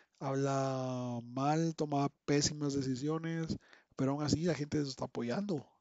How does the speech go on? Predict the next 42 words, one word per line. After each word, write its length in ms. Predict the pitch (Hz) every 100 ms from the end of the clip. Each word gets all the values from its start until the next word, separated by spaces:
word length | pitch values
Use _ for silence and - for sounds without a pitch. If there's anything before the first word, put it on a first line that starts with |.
| _ _ _ _ _ -
Y 640 | 160 156 151 151 151 151
no 300 | 147 143 143 160
se, 100 | 196
no 200 | 180 165
se 100 | 185
sorprendan 480 | 180 - 170 202 185
si 180 | 160
Trump 300 | - 156 156 156
vuelve 400 | 139 156 185 175
a 20 |
quedar 240 | 147 143
de 80 | 147
presidente. 720 | 139 135 127 131 - 123 120 _ - - - - - - - - _
Y 200 | 147 135
así 180 | 131 139
ha 80 | 139
pasado 240 | 147 151
en 80 | 147
muchos 300 | 147 147 139
años. 400 | 131 117 104 -
Y 140 | 117 120
yo 220 | 135 151
en 100 | 160
mi 80 | 151
corta 340 | 147 - 160
vida 440 | 156 165 165 165
de 240 | 151 135 131
treinta 280 | 139 131 131
y 60 |
tres 240 | - 143 151
años 300 | 156 160 151
he 100 | 135
visto 300 | 147 - 165
presidentes 500 | 147 135 131 147 151
que 80 |
se 80 | 143
vuelven 340 | 131 139 151 147
a 60 |
reelegir 560 | 143 135 127 143 156 190
y 220 | 180 139
que 260 | 135 127 127
no 380 | 131 135 156